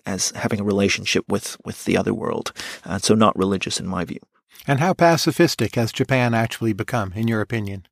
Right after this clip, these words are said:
Speaker 1: Well, I think pretty pacifist, you know, and, and this is why there's many dimensions of nationalism. So you can have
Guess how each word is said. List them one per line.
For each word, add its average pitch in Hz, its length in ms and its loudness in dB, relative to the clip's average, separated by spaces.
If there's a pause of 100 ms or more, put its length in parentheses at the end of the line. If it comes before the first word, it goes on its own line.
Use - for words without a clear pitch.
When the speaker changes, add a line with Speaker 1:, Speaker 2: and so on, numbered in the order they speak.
(300)
Speaker 1:
Well, 330 120 6
I 339 60 6
think 359 140 0
pretty 294 180 4
pacifist, 247 680 -2
you 208 60 -2
know, 214 220 -6
and, 208 180 -6
and 208 140 -2
this 262 140 2
is 233 120 2
why 247 100 8
there's 220 140 4
many 226 180 4
dimensions 202 480 2
of 151 100 -2
nationalism. 123 720 -8
So 160 140 -2
you 165 160 -4
can 170 140 -4
have 170 440 4